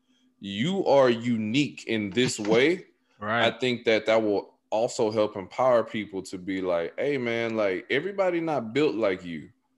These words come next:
Speaker 2: Exactly, bro.
Speaker 1: You know,
Speaker 2: Exactly.
Speaker 1: and what you're doing, it may be small to you, but it's huge to somebody else or to the people at work or to your family, to your kids, to your spouse or just whatever. And it may be a natural thing for you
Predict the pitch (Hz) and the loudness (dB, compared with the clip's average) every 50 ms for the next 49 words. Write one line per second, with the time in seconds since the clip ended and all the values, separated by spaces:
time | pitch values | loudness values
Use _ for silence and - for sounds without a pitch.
0 | _ - 123 110 104 - 110 107 107 - - 110 104 107 107 120 113 113 110 110 | _ -14 -12 -12 -8 -6 -6 -6 -6 -8 -12 -12 -10 -6 -6 -4 -2 0 0 0
1 | 107 107 104 - 104 107 104 95 98 117 139 147 120 110 117 135 147 143 123 110 | 0 0 0 -2 -4 -4 -4 -2 0 2 2 2 2 2 0 0 0 -2 -2 -2
2 | 123 131 143 143 131 120 113 110 107 71 92 120 131 139 135 127 117 113 110 - | -2 -2 0 0 0 0 0 -2 -2 -4 -4 -2 -2 -2 -2 -2 -2 -6 -6 -6
3 | - 123 120 117 113 110 107 - - 107 113 127 127 107 101 92 92 104 104 104 | -4 -2 -2 0 0 0 -2 -4 -6 -6 -6 -4 -4 -2 -4 -2 -2 -4 -4 -6
4 | - - - 143 139 127 120 110 101 98 - - - - 95 - - 110 104 101 | -8 -10 -8 -4 -2 -2 -2 -2 -2 -6 -8 -10 -12 -12 -10 -8 -6 -6 -2 0
5 | 95 90 87 92 92 101 104 98 87 80 - - 92 87 87 - - - 107 104 | 0 0 0 0 0 0 0 0 0 -2 -4 -8 -8 -8 -8 -10 -8 -4 -2 0
6 | 101 101 98 95 92 90 87 - _ _ _ _ _ - 127 - 123 117 113 113 | 0 0 0 -2 -4 -6 -8 -12 _ _ _ _ _ -10 -8 -6 -6 -6 -4 -2
7 | 104 98 98 95 98 113 113 113 110 104 98 - 95 90 90 87 85 85 82 - | 0 0 0 0 2 2 2 2 2 0 -2 -4 -4 -4 -2 -2 -4 -6 -8 -10
8 | - 95 95 92 - - 120 117 113 110 104 98 92 - - 98 92 90 90 - | -10 -10 -10 -10 -8 -6 -6 -4 -4 -4 -6 -6 -8 -10 -12 -10 -8 -8 -8 -10
9 | - - 120 113 113 107 104 101 101 - - 95 92 87 - - _ 110 107 104 | -10 -8 -6 -4 -2 -2 -2 -2 -4 -8 -10 -10 -10 -10 -12 -6 _ 0 0 0
10 | 101 - - 90 87 90 - - 90 95 110 120 113 98 95 92 85 85 87 92 | 0 -4 -6 -10 -10 -12 -12 -10 -4 0 2 2 2 0 -2 -4 -4 -6 -8 -10
11 | 85 - - 123 127 135 139 131 123 120 117 110 101 90 90 95 104 104 98 - | -14 -4 -2 -2 -2 0 0 -2 -2 -2 -4 -4 -4 -6 -6 -8 -8 -8 -8 -12
12 | - - 104 92 - - 127 143 139 123 110 98 90 - - 104 90 92 101 139 | -12 -12 -12 -12 -8 -8 -6 -6 -4 -4 -6 -8 -10 -12 -10 -10 -10 -8 -8 -8
13 | 180 202 175 135 117 117 - | -8 -4 -4 -2 -4 -4 -6